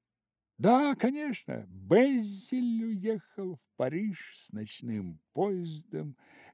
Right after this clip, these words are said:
как и собирался. Благодаря его забавной привычке скрытничать, целые месяцы пройдут,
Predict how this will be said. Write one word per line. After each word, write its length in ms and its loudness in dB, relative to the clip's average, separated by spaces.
как 320 -4
и 80 -8
собирался. 1200 -14
Благодаря 540 -6
его 440 -4
забавной 680 -4
привычке 680 -6
скрытничать, 1040 -6
целые 460 -2
месяцы 720 -4
пройдут, 640 -6